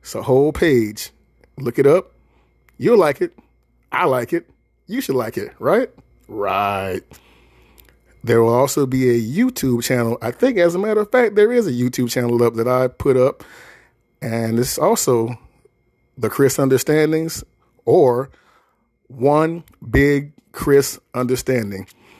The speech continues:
So, to avoid being Chris Understood,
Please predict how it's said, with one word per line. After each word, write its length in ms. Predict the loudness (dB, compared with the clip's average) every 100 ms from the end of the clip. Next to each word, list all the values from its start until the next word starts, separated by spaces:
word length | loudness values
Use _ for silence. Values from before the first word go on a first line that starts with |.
| _ _ -8
So, 500 | -2 2 2 0 -4 _ _ _ _ _ _
to 180 | -2 -2
avoid 440 | 0 4 4 2
being 420 | -2 -2 -2 -6 -12 _ _ _ _ _
Chris 300 | 0 0 2
Understood, 560 | -2 0 4 4 4